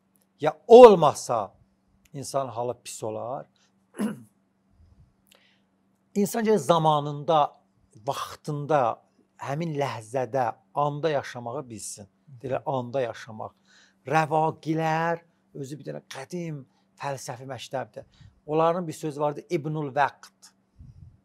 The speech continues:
İbnül Vəqt olmaq, yəni vaxtın övladı. Yəni, bugünkü modern dil, dildə deyirlər,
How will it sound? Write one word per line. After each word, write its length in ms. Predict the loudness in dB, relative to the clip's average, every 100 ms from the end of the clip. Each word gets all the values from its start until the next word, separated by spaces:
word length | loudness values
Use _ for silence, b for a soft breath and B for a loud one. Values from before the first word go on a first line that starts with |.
| _ _ _ -14
İbnül 300 | -6 -6 -2
Vəqt 280 | -4 -4 -6
olmaq, 260 | -4 -4 -6
yəni 160 | -8 -4
vaxtın 360 | -6 -6 -8 -6
övladı. 540 | -4 -2 -2 -2 -8 -10
Yəni, 220 | -8 -8 b b b -10
bugünkü 360 | -8 -6 -4
modern 460 | -2 -2 -2 -4 -8
dil, 200 | -12 -12 -20 _ _
dildə 300 | -16 -8 -8 -6
deyirlər, 340 | -4 -4